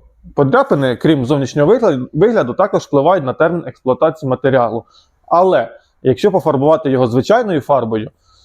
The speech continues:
то в неї буде погана адгезія з оцинкованим металом, і вона облізе через два-три роки. Також може вигоріти на сонці.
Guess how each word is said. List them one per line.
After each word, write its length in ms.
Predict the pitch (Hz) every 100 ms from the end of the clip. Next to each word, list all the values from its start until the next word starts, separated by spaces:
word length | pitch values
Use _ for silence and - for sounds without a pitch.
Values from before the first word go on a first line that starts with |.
| _ -
то 360 | 143 135 - _ _ _ _
в 200 | - 127
неї 300 | 151 247 196
буде 560 | 127 156 175 156 135 113 -
погана 360 | 139 175 139
адгезія 560 | 120 117 127 175 139 -
з 140 | 127 143
оцинкованим 680 | 160 165 180 143 131 127 - -
металом, 540 | 143 214 254 220 190 _ _
і 140 | 214 233
вона 280 | 156 170
облізе 400 | 160 127 180 147
через 240 | 123 127 117
два-три 300 | 156 160 123
роки. 360 | 113 107 101 - _ _ -
Також 300 | 220 214 135
може 220 | 147 139
вигоріти 420 | 139 165 143 139
на 120 | 131
сонці. 400 | 123 120 104 -